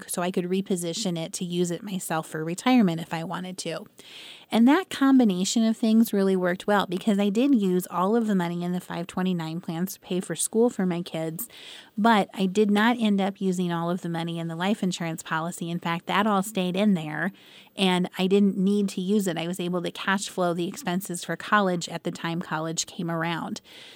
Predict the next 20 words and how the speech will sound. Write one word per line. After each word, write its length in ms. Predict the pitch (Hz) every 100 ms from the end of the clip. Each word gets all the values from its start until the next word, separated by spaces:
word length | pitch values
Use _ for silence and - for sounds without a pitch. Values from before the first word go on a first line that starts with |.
| -
So 320 | - 202 190
in 240 | - 202 -
essence, 540 | 196 240 - 220 208 -
what 180 | 180 - -
began 520 | 185 180 196 208 226
as 180 | 226 185
a 60 | 180
college 560 | - 180 185 180 180
savings 680 | - 214 233 196 175 165 170 -
ended 320 | 190 185 180
up 180 | 180 185
just 280 | 185 180 -
being 240 | 180 175
an 120 | 170
addition 640 | 170 165 185 190 185 165 175
to 120 | 175
my 180 | 165 156
own 200 | 165 156
retirement 640 | 156 - 185 180 156 180
savings. 560 | 175 160 151 156 160